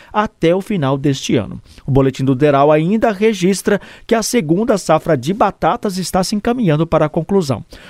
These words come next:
Dos dez mil e seiscentos hectares cultivados, noventa e um por cento já foram colhidos, representando nove mil e setecentos hectares.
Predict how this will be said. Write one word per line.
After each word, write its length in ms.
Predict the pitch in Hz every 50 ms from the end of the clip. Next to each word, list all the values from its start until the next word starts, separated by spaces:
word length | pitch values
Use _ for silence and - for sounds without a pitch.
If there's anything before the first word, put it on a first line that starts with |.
| - -
Dos 300 | - 131 127 120 101 104
dez 320 | 117 - 185 208 208 190 190
mil 320 | 180 185 180 151 123 113 _ _ -
e 80 | 175 160
seiscentos 640 | - - 151 131 123 - 147 143 139 - 131 113
hectares 420 | - - _ - 131 123 117 110
cultivados, 600 | - - 185 - 190 127 127 127 151 170 - - - - - - -
noventa 680 | - 151 170 151 120 104 110 156 175 226 226 - 220 180
e 60 | 147
um 100 | 151 170
por 160 | - 175 143
cento 300 | 127 - 143 147 - 180
já 360 | 139 113 104 110 147 156 165
foram 380 | 131 - - - 151 147 147 160
colhidos, 500 | - - 208 156 131 127 131 139 135 - - - - - - -
representando 840 | - 131 147 - - 196 185 196 185 147 - 151 160 160 170 160 - - - _ -
nove 500 | 127 123 131 151 180 214 233 226 - 226
mil 300 | 175 131 135 151 160 - _ -
e 60 | 175
setecentos 800 | - - - 104 - - - - - 127 123 120 - 139 123 113
hectares. 800 | 131 127 - - - 151 - - - - - - - - -